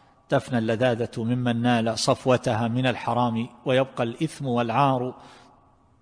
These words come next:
تبقى عواقب سوء من مغبتها، لا خير في لذة من بعدها النار،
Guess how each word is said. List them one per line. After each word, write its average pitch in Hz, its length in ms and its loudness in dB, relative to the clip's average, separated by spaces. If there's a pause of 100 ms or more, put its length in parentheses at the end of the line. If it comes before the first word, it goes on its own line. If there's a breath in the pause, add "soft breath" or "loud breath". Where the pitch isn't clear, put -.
(200)
تبقى 123 500 4
عواقب 139 560 4
سوء 143 520 -2 (440)
من 175 200 0
مغبتها، 143 840 2 (460 soft breath)
لا 139 180 4
خير 123 320 2
في 117 180 -4
لذة 120 600 -2 (220)
من 117 240 0
بعدها 117 460 0
النار، 113 580 2